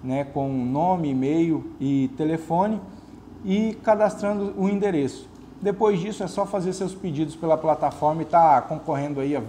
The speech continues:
diversos prêmios que a gente faz, promoções, sorteios e muitas outras, é, é, promoções que a gente tem no aplicativo constantemente.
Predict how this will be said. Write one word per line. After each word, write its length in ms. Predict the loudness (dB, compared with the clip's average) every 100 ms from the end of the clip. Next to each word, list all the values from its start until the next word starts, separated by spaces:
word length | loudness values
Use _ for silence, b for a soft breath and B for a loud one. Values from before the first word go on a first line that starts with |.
| -10
diversos 520 | -10 -4 -2 -2 -6
prêmios 400 | -10 -6 -4 -4
que 80 | -6
a 20 |
gente 180 | -6 -6
faz, 240 | -2 -2 -2
promoções, 600 | -6 -4 -6 -6 -8 -8
sorteios 760 | -6 -6 -4 -2 0 -2 -6 B B B -10
e 380 | -2 0 2 0
muitas 460 | -2 -2 -2 -4 -4
outras, 480 | -4 -4 -6 -6 -14 B B -10
é, 100 | -6
é, 480 | -4 -4 -4 -4 -6 B B B B -20 -8
promoções 840 | -2 0 0 -4 -4 -4 -4 -6 -14 -20 -20 -10
que 80 | -6
a 60 |
gente 240 | -4 -6 -4
tem 160 | -2
no 100 | 0
aplicativo 560 | -2 -2 -4 -2 -4 -6
constantemente. 840 | -6 -6 -6 -8 -6 -6 -8 -12